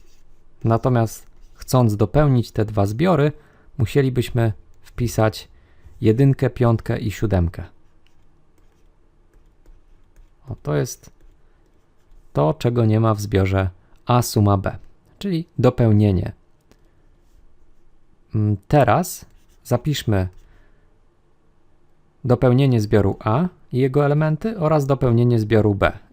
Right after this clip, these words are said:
i jego elementy. No, w zasadzie możemy je przepisać, e, z poprzedniego przykładu. Teraz zapiszemy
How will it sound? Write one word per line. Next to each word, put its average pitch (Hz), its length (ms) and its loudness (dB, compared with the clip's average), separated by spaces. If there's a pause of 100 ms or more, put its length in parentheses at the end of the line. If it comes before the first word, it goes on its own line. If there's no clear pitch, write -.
i 98 40 0
jego 95 260 2
elementy. 85 460 -2 (380)
No, 262 60 -8
w 214 40 -6
zasadzie 113 380 0
możemy 92 340 2
je 90 100 2
przepisać, 87 580 -6 (420)
e, 95 120 -2
z 90 80 -8
poprzedniego 95 520 -2
przykładu. - 520 -2 (960)
Teraz 110 480 -2 (200)
zapiszemy 123 760 -2